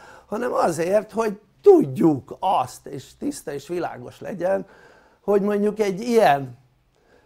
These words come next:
szervezetre, mint az E U, hogyan lehet számítani a jövőben, ahol nekünk csak a-, az, a-, olyan szerepünk volt és van,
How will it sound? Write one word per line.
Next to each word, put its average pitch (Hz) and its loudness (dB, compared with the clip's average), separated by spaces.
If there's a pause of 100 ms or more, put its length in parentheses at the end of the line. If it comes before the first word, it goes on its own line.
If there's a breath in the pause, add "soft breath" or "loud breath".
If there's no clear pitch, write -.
(140)
szervezetre, 180 6
mint 147 -8
az 139 -10
E 170 -4
U, 214 -2
hogyan 151 -4
lehet 170 -8
számítani 139 -10
a 139 -12
jövőben, 139 -10
ahol 202 4
nekünk 226 2
csak - -8
a-, 165 -4
az, 202 0
a-, 214 -6
olyan 190 6
szerepünk 143 -2
volt 160 -2
és 127 -14
van, 190 -2